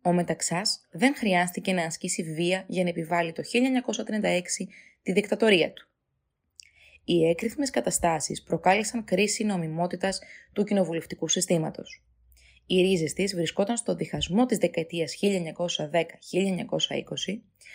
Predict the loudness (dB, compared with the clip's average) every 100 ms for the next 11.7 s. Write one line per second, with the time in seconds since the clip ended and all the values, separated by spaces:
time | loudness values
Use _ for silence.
0 | -20 -6 4 6 6 2 2 2 4 4
1 | 4 2 -2 0 2 2 0 0 -2 0
2 | 2 4 4 2 0 -2 -2 -4 -8 -16
3 | _ _ -20 _ 2 4 6 4 0 -4
4 | -4 2 2 2 -2 -2 -2 -6 -4 -4
5 | -4 -2 -2 -2 -2 -4 -6 -10 -8 -2
6 | -2 0 -8 -6 -8 -8 -10 -8 -8 -8
7 | -4 -2 0 -2 -6 _ _ -20 -10 2
8 | 4 4 4 4 4 2 2 0 0 -2
9 | 2 2 4 2 0 -6 -6 -6 -6 -4
10 | -2 -4 -6 -18 -12 -4 -2 0 -2 -6
11 | -8 -4 0 2 2 -2 -16